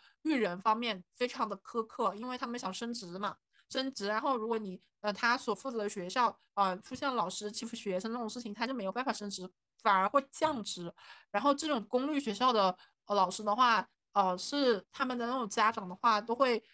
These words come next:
呃，发，发网上什么的，都会很容易曝光嘛。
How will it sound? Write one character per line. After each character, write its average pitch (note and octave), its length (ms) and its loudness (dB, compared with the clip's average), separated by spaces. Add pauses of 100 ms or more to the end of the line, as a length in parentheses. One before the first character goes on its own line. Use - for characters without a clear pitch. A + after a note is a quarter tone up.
(240)
呃， F#3 340 2
发， A#3+ 400 6
发 B3 240 6
网 G#3 240 4
上 B3 180 2
什 A3+ 140 -6
么 F#3 60 -4
的， F#3 80 -2
都 G#3+ 120 -4
会 B3+ 180 2
很 A3+ 100 -8
容 F#3+ 100 -6
易 A3+ 60 -6
曝 B3 180 4
光 G#3+ 300 2
嘛。 A#3 200 -2